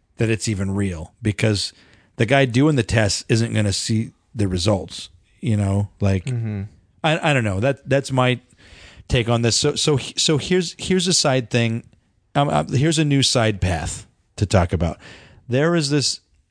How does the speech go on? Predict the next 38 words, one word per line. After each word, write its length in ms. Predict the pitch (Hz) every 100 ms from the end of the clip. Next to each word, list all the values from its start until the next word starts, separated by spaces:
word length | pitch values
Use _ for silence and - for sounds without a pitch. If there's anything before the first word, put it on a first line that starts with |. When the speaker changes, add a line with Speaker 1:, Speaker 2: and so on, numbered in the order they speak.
| _ _ -
Speaker 1:
when 180 | 139 135
it 120 | -
comes 380 | 151 151 156 -
to 340 | - 143 135 - _ _ _ _ -
this 380 | 131 151 -
realm, 480 | 131 117 107 104 113 - _ _ _ _ _ _ _ _ -
you, 160 | 143 127
have 120 | 131
you 80 | 131
guys 180 | 127
seen 380 | - 131 123 120
The 80 | 120
Men 240 | 117 120
Who 100 | 117
Stare 220 | 110 113 110
at 100 | 104
Goats? 560 | 107 104 - - - - -
What 120 | 117
do, 80 | 123
what 120 | 131
do 60 |
you 60 | 151
guys 200 | 156 -
think 180 | 135 127
Speaker 2:
Long 60 |
Speaker 1:
about, 160 | 123 123
Speaker 2:
time 120 | 117
ago. 180 | 117 120
Speaker 1:
what 80 | 135
do 80 | 202
you 40 |
guys 100 | 185
think 140 | 185 151
about 360 | 131 123 123 _ _ _ _ _
the, 220 | - 113 - _
uh, 320 | 123 107 104 - -
secret 460 | - 135 120 123
entities 680 | 110 110 107 110 107 95 -